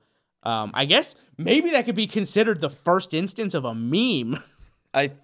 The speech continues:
Speaker 2: think actually Greece has them beat. Ancient Greece has them beat.
Speaker 1: Ah, but whatever. So Kilroy was this, this little character with a big nose that would show up on
Speaker 2: Says, "Kilroy was here."
Speaker 1: Yeah, it says, "Kilroy was here."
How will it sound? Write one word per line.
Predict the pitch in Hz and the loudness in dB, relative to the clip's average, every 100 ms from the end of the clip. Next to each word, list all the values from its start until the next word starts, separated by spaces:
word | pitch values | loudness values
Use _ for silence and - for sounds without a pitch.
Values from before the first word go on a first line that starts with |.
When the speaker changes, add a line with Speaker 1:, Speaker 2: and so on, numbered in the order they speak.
| - | -4
Speaker 2:
think | 156 156 160 | 0 2 2
actually | 135 135 139 | 0 0 -6
Greece | 104 110 110 107 | -6 -8 -8 -6
has | 110 101 95 | -6 -6 -8
them | 104 | -10
beat. | 92 95 - - | -10 -12 -12 -10
Ancient | 117 - 73 | -10 -10 -12
Greece | 98 95 | -12 -8
has | 101 95 | -10 -10
them | 95 | -4
beat. | 151 | 0
Speaker 1:
Ah, | 143 147 139 - - _ _ _ 147 | 0 -2 -6 -8 -16 _ _ _ -6
but | - 202 185 - | 4 4 4 -4
whatever. | - 220 156 117 | 2 4 4 -2
So | 120 214 180 | -2 0 0
Kilroy | - 247 285 247 226 220 | 2 2 4 4 4 0
was | 196 175 151 151 | 0 -2 -4 -4
this, | 160 147 | -4 -4
this | - 156 139 | -8 -8 -2
little | 175 214 208 | 0 2 0
character | 202 151 156 151 160 | 0 0 0 -2 -2
with | 135 | -2
a | 117 | -4
big | 127 135 | -4 -4
nose | 117 110 107 101 - _ _ _ 123 | -6 -6 -6 -8 -14 _ _ _ -4
that | 135 127 135 | 0 0 0
would | 135 120 | -2 -2
show | - 147 147 | -2 0 0
up | 131 127 123 _ - | 0 -2 -6 _ -4
on | 120 113 110 | -2 -2 -4
Speaker 2:
Says, | 110 101 92 _ | -6 -8 -12 _
"Kilroy | - 131 123 120 120 | -6 -4 0 0 0
was | 113 104 | -2 -6
here." | - 85 - - | -10 -16 -20 -4
Speaker 1:
Yeah, | 151 117 | -2 0
it | 123 | -4
says, | - 131 120 | -6 -10 -6
"Kilroy | 175 165 156 151 | -2 2 2 2
was | 131 | -4
here." | 123 113 | -6 -8